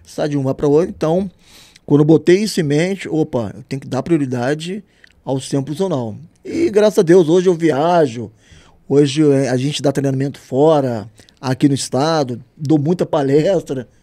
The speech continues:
né? Aqui na, aqui na Serra tem a, a Brava Preparatório, né?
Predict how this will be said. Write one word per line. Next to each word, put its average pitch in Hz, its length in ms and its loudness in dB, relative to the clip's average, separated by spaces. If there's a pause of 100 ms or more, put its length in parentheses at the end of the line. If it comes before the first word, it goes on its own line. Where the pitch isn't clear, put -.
(180)
né? 147 300 -4 (440)
Aqui 139 500 0
na, 147 520 0
aqui 131 180 -6
na 156 140 -2
Serra 147 420 0
tem 135 220 -6
a, 139 340 -6
a - 160 -8
Brava 127 480 0
Preparatório, 135 800 -4
né? 135 180 -10